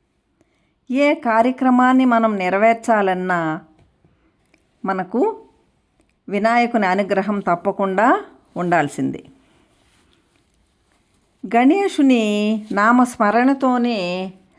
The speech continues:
సకల దేవతలు ప్రసన్నులవుతారని, ఏ కార్యక్రమము మనము ఏ పూజ చేసినా ఎటువంటి అవాంతరాలు లేకుండా సుఖవంతం అవుతుందని అందరికీ నమ్మకం. అందుకే మనము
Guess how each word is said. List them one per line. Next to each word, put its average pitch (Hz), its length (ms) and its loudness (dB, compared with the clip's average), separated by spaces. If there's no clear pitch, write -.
సకల 226 320 0
దేవతలు 233 1000 0
ప్రసన్నులవుతారని, 196 1300 0
ఏ 226 380 0
కార్యక్రమము 233 1080 0
మనము 202 400 0
ఏ 185 220 0
పూజ 185 300 0
చేసినా 180 680 -2
ఎటువంటి 233 500 -2
అవాంతరాలు 240 760 2
లేకుండా 185 840 -2
సుఖవంతం 214 580 -2
అవుతుందని 180 640 0
అందరికీ 180 540 -2
నమ్మకం. 165 480 -4
అందుకే 269 360 2
మనము 165 720 -2